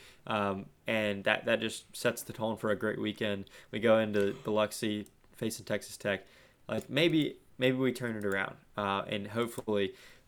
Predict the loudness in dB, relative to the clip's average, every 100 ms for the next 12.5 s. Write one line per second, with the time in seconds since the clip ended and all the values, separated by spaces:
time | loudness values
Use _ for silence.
0 | -4 -2 2 4 4 4 4 2 0 -6
1 | -16 -6 -4 -2 -4 -4 2 4 6 6
2 | 4 2 2 0 -2 0 2 0 -2 -4
3 | -6 -6 -2 2 2 2 -2 -8 -14 _
4 | _ -6 -4 -2 -2 -2 -2 -2 0 0
5 | 0 -2 -2 -6 -12 -16 -20 -6 0 0
6 | 0 -2 -2 -6 -10 -20 -6 -2 0 0
7 | -4 -12 2 4 4 2 -2 -14 -20 -14
8 | -8 -4 0 2 2 2 2 0 2 -2
9 | -2 0 2 2 0 -4 -4 -4 -6 -6
10 | -2 0 2 0 -2 -8 -4 -4 -2 -2
11 | -4 -6 -6 -2 -2 -2 -6 -4 -8 -8
12 | -6 -6 -4 0 0